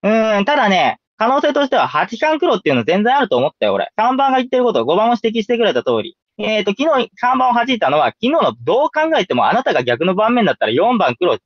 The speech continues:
見えるでしょ。八番の動きが強すぎる、あれは。黒陣営ね、として。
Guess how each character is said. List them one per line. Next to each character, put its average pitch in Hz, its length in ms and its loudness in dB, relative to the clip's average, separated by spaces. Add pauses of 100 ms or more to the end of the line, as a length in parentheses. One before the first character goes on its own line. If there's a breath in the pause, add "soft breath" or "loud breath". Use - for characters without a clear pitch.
(120)
見 135 360 -12
え 220 100 2
る 233 80 -2
で 120 80 -2
し - 100 -8
ょ。 - 40 -2
八 151 200 -10
番 254 160 -2
の 131 120 0
動 120 120 -2
き - 80 -6
が 110 80 -2 (100)
強 151 200 -4
す 180 180 -6
ぎ 170 140 -2
る、 123 180 -2
あ 107 80 -2
れ 107 100 0
は。 117 160 -2 (440)
黒 156 200 0
陣 151 240 0
営 117 160 2
ね、 101 260 -6
と 120 120 -4
し - 100 -16
て。 120 240 -2